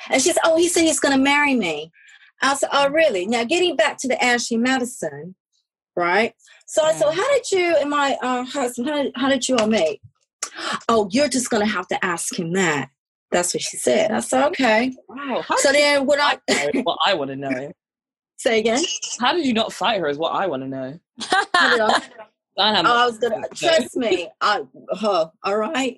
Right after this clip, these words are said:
Speaker 1: <laughs> Okay.
Speaker 3: <laughs>
Speaker 1: So, <laughs> so I asked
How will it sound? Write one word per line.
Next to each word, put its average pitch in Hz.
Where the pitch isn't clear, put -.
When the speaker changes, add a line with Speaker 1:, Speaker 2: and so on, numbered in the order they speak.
Speaker 1:
<laughs> 247
Okay. -
Speaker 3:
<laughs> 453
Speaker 1:
So, 285
<laughs> -
so 302
I 320
asked 233